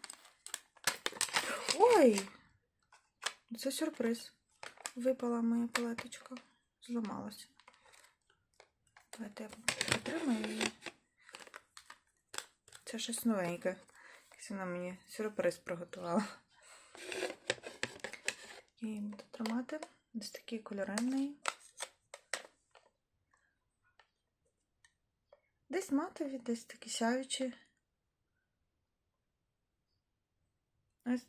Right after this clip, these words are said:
можете навіть побачити, якими я користувалася. Десь такі. Лазила туди кісточкою. Тоже такий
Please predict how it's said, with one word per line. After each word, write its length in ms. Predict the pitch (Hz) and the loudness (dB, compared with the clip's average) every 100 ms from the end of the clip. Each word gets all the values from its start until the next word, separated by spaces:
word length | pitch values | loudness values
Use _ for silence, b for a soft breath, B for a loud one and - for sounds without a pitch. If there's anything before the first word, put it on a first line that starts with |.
| - - - | -16 -10 0
можете 340 | 247 - - | 0 0 -6
навіть 360 | 190 208 214 - | -2 -2 -2 -6
побачити, 520 | 202 208 202 - 202 | -2 0 0 -6 -4
якими 380 | 190 - 214 208 | -4 2 4 4
я 100 | 196 | 4
користувалася. 920 | 202 190 - 190 - 196 185 - 208 - B B B B B B - - - _ - _ _ _ _ _ _ _ _ - | 2 2 0 -6 2 2 2 -6 -8 -10 B B B B B B -20 -20 -20 _ -20 _ _ _ _ _ _ _ _ -2
Десь 360 | 226 233 - - b b b _ _ _ B B B - | 0 0 -2 -16 b b b _ _ _ B B B -20
такі. 420 | - - - - _ B B B B B B - - - 226 | -20 -20 -20 -20 _ B B B B B B -20 -20 -10 4
Лазила 500 | 226 220 208 208 208 | 8 10 8 2 2
туди 260 | 214 208 | 0 -4
кісточкою. 840 | 208 277 - - - - 269 285 277 b b b _ _ _ _ _ _ _ _ _ _ _ _ _ _ _ _ _ _ _ _ | -4 -4 -4 -4 -4 0 0 0 -6 b b b _ _ _ _ _ _ _ _ _ _ _ _ _ _ _ _ _ _ _ _
Тоже 320 | 254 240 247 | -2 0 -2
такий 460 | 233 262 - 262 | -6 -12 -14 -14